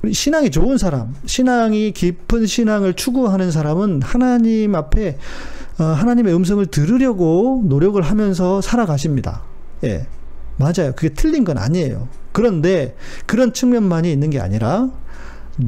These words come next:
하나님이 내 기도를 들어주시는 분이다라고 하는 것도 아셔야 된다고요. 그러니까 저는 기복주의적인 차원에서 이야기를 하는 게 아닙니다. 반대로 뒤집어서요. 신앙이 좋다고 하는 사람들은 이래요. 꼭 뭐 내가 하나님의 음성을 듣고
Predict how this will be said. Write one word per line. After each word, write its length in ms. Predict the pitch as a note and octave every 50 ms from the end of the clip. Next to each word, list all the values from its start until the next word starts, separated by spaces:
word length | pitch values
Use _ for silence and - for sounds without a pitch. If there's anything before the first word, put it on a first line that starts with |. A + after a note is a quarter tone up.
| A#2 -
하나님이 580 | - - - C4+ D#4 D#4 C#4 A#3+ G#3+ F#3 F3 F3
내 300 | C#3+ C3+ D3+ G#3 C#4 D4+
기도를 460 | - - F3+ E3 E3+ A#3 A#3+ B3+ A#3
들어주시는 640 | - - D#3 D#3+ A3+ G3+ G#3+ F#3+ - F#3 F3 E3+ D3+
분이다라고 540 | - C#3 C#3+ D3 F3 F#3 F3+ D#3 D3 C#3+
하는 160 | E3 E3+ F3 E3
것도 460 | D#3 C#3+ C3+ - A3+ A3+ A3+ - -
아셔야 340 | - A#2+ E3 E3+ - G3+ F3
된다고요. 540 | D3+ C#3+ C3 G#2+ G2 F#2+ E2+ D#2+ C#2 A#1 - - - - - - - - - - - -
그러니까 360 | - E3+ D#3+ - E3 C#3+ - - - - - - - - - - - -
저는 240 | - F3 F#3+ G3 -
기복주의적인 720 | - - D#3 G#3 - B3+ - - A#3 A3+ F#3+ F#3+ F3+ F3+ E3+
차원에서 420 | - - F#3+ F#3 F3+ E3 C#3+ D3+
이야기를 340 | C3+ C3+ C#3+ C#3+ C3+ C3 C#3
하는 140 | C#3+ D3+ D3+
게 80 | D3
아닙니다. 680 | A#2 E2+ G#2+ D3 D3+ C#3 A2 G2+ F#2+ G2+ B2 E3 G3 F3+ -
반대로 440 | - - - G3+ G#3+ F#3+ E3+ D3 C#3+
뒤집어서요. 1000 | C3+ C#3 C3 C3 D#3+ C#3 C3 B2 - A#2 G2 F#2+ G2 G#2 A2+ B2 A#2+ G#2+ G#2 G#2+ - - - - - - - -
신앙이 380 | - - - C#4 C#4 C4+ A#3+ G#3
좋다고 420 | - - G#3 G3 - G#3+ G3 F#3+
하는 120 | F#3+ F#3 F3+
사람들은 480 | E3 F3+ E3+ D#3+ D3+ D#3+ F#3 G#3 F#3 D3
이래요. 380 | D3 E3+ G3+ F#3+ E3 E3+ E3
꼭 200 | - - G#3+ G3
뭐 280 | F3 D#3+ E3 E3 C#3 - - - -
내가 200 | D3 D#3+ E3 D#3
하나님의 320 | F3 G3+ G#3 G3 E3+ D3+
음성을 300 | D3 D3+ C#3 F3 E3+ D3+
듣고 640 | C3+ - C#3+ C3 - - E3+ F3+ G3 F#3 C#3+ A2+